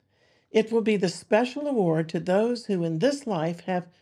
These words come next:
passionately loved the appearing of the Lord Jesus.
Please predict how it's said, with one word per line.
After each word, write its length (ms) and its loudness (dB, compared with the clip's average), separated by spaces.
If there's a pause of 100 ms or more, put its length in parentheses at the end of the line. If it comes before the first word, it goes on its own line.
(300)
passionately 880 -4
loved 460 0 (400)
the 160 -6
appearing 760 -4
of 160 -2
the 80 -6
Lord 300 -2
Jesus. 580 -4